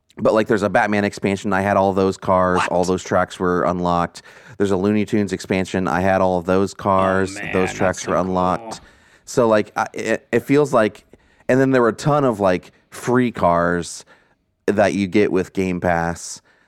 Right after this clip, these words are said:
Speaker 1: Like, there are, and then, so there were a ton of free cars. Like, I, I literally, like, I, I opened up this game,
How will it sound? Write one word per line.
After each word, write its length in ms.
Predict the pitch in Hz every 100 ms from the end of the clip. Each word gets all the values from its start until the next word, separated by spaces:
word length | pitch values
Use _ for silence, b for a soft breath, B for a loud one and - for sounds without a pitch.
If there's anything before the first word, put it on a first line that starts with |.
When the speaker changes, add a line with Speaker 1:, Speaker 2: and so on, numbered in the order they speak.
| b
Speaker 1:
Like, 160 | 101
there 180 | 110 113
are, 240 | 104 101 - -
and 120 | 117
then, 280 | 127 127 -
so 220 | - 113 98
there 120 | 98
were 40 |
a 60 | 95
ton 160 | 139
of 60 | 123
free 100 | 123
cars. 420 | 107 101 95 92 - B
Like, 200 | 104 107 -
I, 240 | 127 139 -
I 120 | 123
literally, 460 | 117 113 123 123
like, 260 | 110 101 - _
I, 100 | 107 -
I 160 | 104 98
opened 340 | 95 110 123
up 80 | 117
this 140 | 117
game, 480 | 110 110 98 95 95